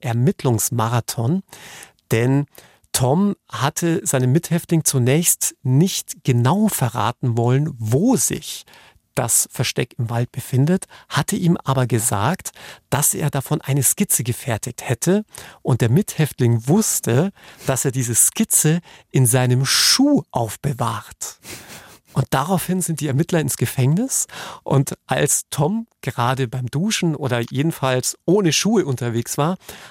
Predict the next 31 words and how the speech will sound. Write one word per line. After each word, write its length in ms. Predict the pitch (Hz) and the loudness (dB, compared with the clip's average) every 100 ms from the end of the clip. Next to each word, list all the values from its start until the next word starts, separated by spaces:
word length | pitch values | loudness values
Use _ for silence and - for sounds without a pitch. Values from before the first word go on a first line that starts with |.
| _ | _
hat 220 | - 160 - | -2 -2 2
man 140 | 165 | 0
sich 140 | 151 143 | 0 -4
diesen 240 | 131 117 | -2 -2
Schuh 240 | - 202 | 0 0
angeguckt 680 | - 165 190 - - 226 - _ | 2 2 0 -2 -6 -6 -10 _
und 180 | - 135 - | -2 -2 -4
tatsächlich 1300 | - - 175 175 190 _ - - 175 - 127 110 - - _ | -10 -8 -4 -6 -6 _ -2 2 2 -2 -6 -8 -8 -18 _
unter 340 | 196 240 196 | 0 2 0
der 180 | 180 127 | 0 -2
Schuhsohle 720 | 117 - 180 185 170 170 170 165 - - | -2 0 2 2 2 4 2 0 -10 -4
befand 420 | 120 - 127 160 | -4 0 -2 0
sich 300 | - 160 - | -2 -4 -4
ein 100 | 120 | -4
zusammengefalteter 1300 | - 123 117 127 175 170 127 - - 139 143 131 127 | -2 -2 0 0 0 -2 -6 -6 -4 -2 -2 -2 -4
Plan. 440 | - - 135 - - _ - - - - - | -2 -4 -4 -6 -16 _ -20 -20 -18 -20 -4
Und 120 | - | 0
anhand 360 | 123 117 135 - | 0 0 -2 0
dieses 340 | 190 214 180 | 0 2 -2
Plans 560 | - 131 123 151 175 - | -2 -2 0 -2 -2 -4
ist 200 | - 151 | -2 0
man 140 | 170 147 | 0 0
dann 160 | 135 | 0
in 120 | 143 127 | 0 0
das 220 | 107 - | 0 -2
Waldstück 640 | 117 156 - - 196 - _ - - - - | -2 0 -2 -2 -4 -6 _ -20 -20 -20 -4
und 400 | 135 110 117 - | 0 0 -2 -2
hat 340 | 160 - - | -2 -4 -6
Geld 400 | 131 143 175 - | 0 2 0 -2
gefunden. 600 | 127 117 135 120 _ 113 - | -6 0 0 0 _ -16 -10
Und 160 | 120 | -12